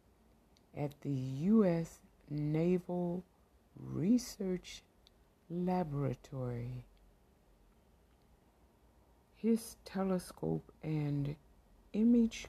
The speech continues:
converter was used to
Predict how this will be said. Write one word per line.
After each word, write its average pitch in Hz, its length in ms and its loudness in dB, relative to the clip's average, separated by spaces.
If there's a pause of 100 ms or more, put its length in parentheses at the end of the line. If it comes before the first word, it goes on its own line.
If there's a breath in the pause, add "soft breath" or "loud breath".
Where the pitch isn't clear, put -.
converter 160 1000 -2 (1000)
was 131 400 -4
used 180 840 -2 (840)
to 214 360 2